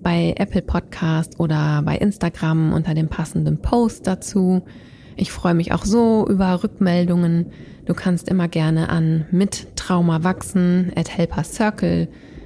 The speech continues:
deine Rückmeldungen schreiben. Oder auch, wenn du selber eine Frage hast, die du gerne mal hier im Podcast von mir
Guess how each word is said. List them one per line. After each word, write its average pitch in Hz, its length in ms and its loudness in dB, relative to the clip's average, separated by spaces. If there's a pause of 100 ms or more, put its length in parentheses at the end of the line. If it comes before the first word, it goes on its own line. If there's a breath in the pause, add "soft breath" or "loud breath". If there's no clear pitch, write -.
(100)
deine 175 300 2
Rückmeldungen 160 580 2
schreiben. 185 760 2 (420 loud breath)
Oder 196 420 4
auch, 175 260 0
wenn 175 180 2
du 165 180 4
selber 220 340 0
eine 165 180 2
Frage 262 460 -2
hast, - 420 -6 (100)
die 180 80 0
du 180 100 2
gerne 165 280 0
mal 151 240 2
hier 214 340 2
im 180 100 2
Podcast - 800 -2 (380 loud breath)
von 180 320 2
mir 165 520 2